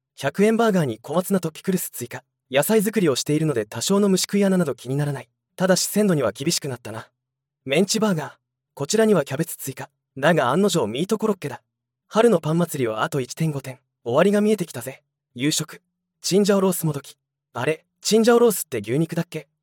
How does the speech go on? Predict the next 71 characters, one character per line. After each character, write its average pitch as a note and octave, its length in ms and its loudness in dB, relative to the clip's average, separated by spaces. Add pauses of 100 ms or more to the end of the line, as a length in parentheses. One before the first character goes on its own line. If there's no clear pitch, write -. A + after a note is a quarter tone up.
調 G#3 260 2
べ A3+ 80 4
て G#3+ 80 0
み E3+ 100 2
る D3+ 60 -2
と A#2 140 -2
本 E3+ 180 0
場 D#3+ 120 0
中 F#3+ 300 2
国 - 80 -8
で B2 100 0
は F#2+ 100 -2
豚 G2+ 200 -10
肉、 - 300 -10 (260)
日 C3+ 120 -2
本 G#3 160 4
の G#3+ 100 6
お G#3 60 4
店 G#3+ 160 2
で G3 80 4
は D3+ 80 2
牛 B2 240 0
肉 F#3+ 180 0
が F#3 140 2
多 F#3 100 4
い E3+ 40 -2
そ - 160 -8
う - 20 -12
な。 F#2+ 160 -16 (260)
今 G#3 160 2
回 F3 160 0
は A#2 140 0
豚 C3 180 -2
肉 F3 160 -2
だ F3+ 80 2
が C3 100 -4
タ - 140 -14
ケ - 80 -2
ノ E3+ 80 2
コ E3+ 100 -6
が D#3 120 -2
な C#3+ 100 -6
い。 - 80 -18 (240)
タ C3+ 140 -10
ケ G#3 80 2
ノ G#3+ 80 6
コ G#3+ 100 0
の G3+ 80 2
代 F3+ 200 2
用 F3+ 100 2
と F3 100 -4
し - 60 -2
て D#3 100 0
細 - 300 -4
切 G3+ 80 0
り G#3 80 0
じ G3+ 80 2
ゃ - 20 2
が G3+ 80 2
い F3 60 2
も C3+ 100 0
を G2+ 60 -6
カ - 140 -6
ラ A3 100 0
ッ - 20 -20
と F3 120 -4
揚 B2 60 0
げ A2 80 -10
て G#2+ 120 -10
投 G#2 160 -10
入。 G#2+ 200 -10